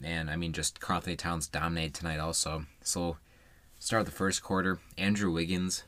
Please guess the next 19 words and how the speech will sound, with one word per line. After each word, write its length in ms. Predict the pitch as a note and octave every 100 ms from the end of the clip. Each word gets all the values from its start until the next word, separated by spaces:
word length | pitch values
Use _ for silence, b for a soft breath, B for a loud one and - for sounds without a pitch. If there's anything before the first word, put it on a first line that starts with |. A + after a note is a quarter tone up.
| - -
came 260 | - F2+ F2
out 100 | F2
of 80 | E2
the 60 |
gate 280 | D#2 E2+ D#2
really 280 | D#2+ E2 D#2+
hot. 400 | - D#2+ D#2+ - B B B B
He 80 | -
scored 300 | - A2 F#2+ -
eight 240 | F#2+ F2
points 540 | - F2 F2 F2 - - b -
in 80 | F#2
the 80 | E2+
first 360 | F#2 F2+ -
few 160 | - F#2
minutes 300 | F2 F2+ -
for 80 | -
the 100 | E2
Warriors, 600 | D#2 E2 F2 F2+ F2+